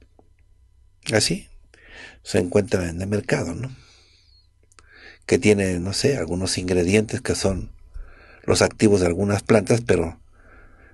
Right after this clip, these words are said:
llevan urea para que no haya infección, laceración,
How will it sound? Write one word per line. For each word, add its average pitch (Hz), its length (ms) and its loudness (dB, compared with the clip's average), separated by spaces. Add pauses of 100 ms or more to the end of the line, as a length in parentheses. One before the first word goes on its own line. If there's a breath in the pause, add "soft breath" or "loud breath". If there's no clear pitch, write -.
(280 soft breath)
llevan 87 320 0
urea 107 400 2
para 87 180 -4
que 90 140 -4
no 90 320 -4 (1300 soft breath)
haya 101 260 4
infección, 107 680 0 (1500 soft breath)
laceración, 92 880 -2